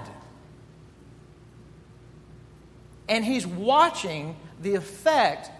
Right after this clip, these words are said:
that not just generic death, but my friend's death has on the people that are, that are inside of him, that he cares about,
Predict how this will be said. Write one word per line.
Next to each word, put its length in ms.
that 160
not 220
just 180
generic 480
death, 320
but 160
my 140
friend's 500
death 320
has 320
on 80
the 80
people 440
that 120
are, 260
that 80
are 120
inside 500
of 80
him, 120
that 100
he 40
cares 360
about, 420